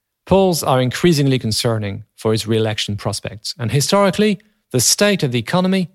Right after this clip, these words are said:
and specifically labor market prospects, have been a very good predictor at the electoral fate of incumbent U S presidents. Just like in twenty sixteen,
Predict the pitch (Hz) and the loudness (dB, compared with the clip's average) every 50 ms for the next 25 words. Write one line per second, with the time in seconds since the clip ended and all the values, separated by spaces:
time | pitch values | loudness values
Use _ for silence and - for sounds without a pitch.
0 | _ - 123 117 110 - - - 131 - - - - - 202 180 - 135 127 127 | _ -4 -2 0 0 0 -2 0 -2 -2 0 0 2 2 2 2 2 0 0 2
1 | 120 123 131 143 147 131 127 120 131 151 165 - 131 110 - 113 98 101 - - | 2 4 4 4 4 2 2 2 2 0 0 0 -2 -2 -2 -4 -4 -4 -4 -4
2 | 117 123 123 - - - _ _ - - - - 131 123 127 196 190 156 127 120 | -4 -4 -4 -6 -10 -12 _ _ -20 -20 -4 -2 0 2 2 4 2 2 2 4
3 | 165 170 151 139 160 143 - - 123 - - 139 - - - 110 104 - _ _ | 4 2 4 2 0 0 0 -2 0 2 2 0 0 -2 -6 -6 -8 -10 _ _
4 | _ _ - 120 113 120 131 131 127 131 123 - - 127 117 110 - - 139 131 | _ _ -4 -2 0 2 2 4 2 2 0 0 -2 -2 -2 -2 0 0 0 0
5 | 131 123 - - _ _ _ - 117 117 120 117 110 - 131 110 113 113 104 107 | 0 -2 -4 -8 _ _ _ -4 0 0 2 0 0 0 0 0 0 -2 -2 -2
6 | 107 107 104 104 - - 98 98 101 - 104 - - - - _ _ _ _ _ | -2 -2 -2 -4 -6 -6 -8 -8 -8 -10 -14 -16 -16 -20 -20 _ _ _ _ _
7 | _ _ _ _ _ _ _ _ - - 190 170 - 202 208 202 180 - 160 139 | _ _ _ _ _ _ _ _ 0 2 2 2 2 2 2 2 2 2 2 0
8 | 131 - 170 151 123 120 107 - - - - - 208 214 208 196 170 135 - | 0 2 0 0 0 0 -2 -4 -4 -6 -2 0 0 2 2 0 -2 -4 -6